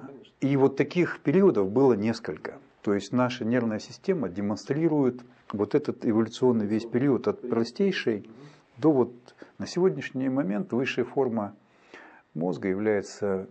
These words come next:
Speaker 2: высшая кора, вторая сигнальная система, которая с помощью речи может создавать, э,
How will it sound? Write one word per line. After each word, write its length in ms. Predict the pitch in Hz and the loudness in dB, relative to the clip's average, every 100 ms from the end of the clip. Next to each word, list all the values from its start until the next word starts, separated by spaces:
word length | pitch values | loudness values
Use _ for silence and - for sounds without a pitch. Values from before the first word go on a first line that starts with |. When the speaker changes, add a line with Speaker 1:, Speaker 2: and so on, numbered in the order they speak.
| 214 | -10
Speaker 2:
высшая 420 | 156 107 - 110 | -6 -4 -4 -6
кора, 440 | 107 151 175 - - | -2 0 0 -2 -6
вторая 340 | - 104 101 | -6 -2 -2
сигнальная 520 | 98 107 98 95 92 90 | -4 -8 -6 -6 -6 -8
система, 640 | - - 113 95 85 - - | -14 -10 -6 -6 -6 -10 -10
которая 520 | 101 120 107 98 101 | -6 -2 0 0 -2
с 60 | - | -6
помощью 460 | - 107 98 - 98 | -4 -2 -4 -4 0
речи 420 | 104 160 160 - - _ _ _ _ _ _ - - - - - | 2 2 0 -8 -18 _ _ _ _ _ _ -20 -20 -20 -14 -2
может 360 | 104 131 135 - - - _ _ _ _ | 0 2 0 -4 -20 -20 _ _ _ _
создавать, 960 | - 117 98 90 95 98 135 120 - - _ _ _ _ _ _ _ _ _ | -4 0 0 2 2 4 4 4 -4 -20 _ _ _ _ _ _ _ _ _
э, 200 | - - | -8 -8